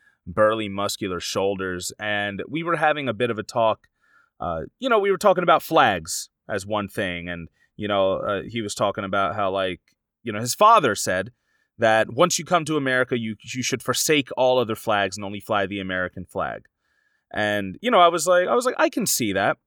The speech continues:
You know, I can also see how this is a nation of immigrants. So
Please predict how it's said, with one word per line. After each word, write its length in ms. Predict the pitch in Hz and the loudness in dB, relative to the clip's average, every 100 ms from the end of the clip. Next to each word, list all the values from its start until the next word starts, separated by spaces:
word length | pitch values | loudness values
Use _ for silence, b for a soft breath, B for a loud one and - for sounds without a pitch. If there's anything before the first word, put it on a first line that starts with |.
| _ _ | _ _
You 140 | 151 160 | -4 0
know, 60 | |
I 80 | 156 | 0
can 140 | 165 | 0
also 260 | 160 160 156 | 0 0 -2
see 340 | - 143 139 | -4 -4 -4
how 580 | 131 131 131 127 127 123 _ _ _ _ _ _ _ _ - | -2 2 2 2 0 -4 _ _ _ _ _ _ _ _ -4
this 260 | 135 143 | 0 2
is 120 | 151 135 | 2 0
a 40 | |
nation 320 | 131 127 - | -4 -4 -2
of 100 | 131 | 0
immigrants. 640 | 143 170 104 53 - - - | 2 0 -4 -8 -6 -8 -8
So 760 | - - 120 117 110 107 101 | -4 4 6 6 4 0 -6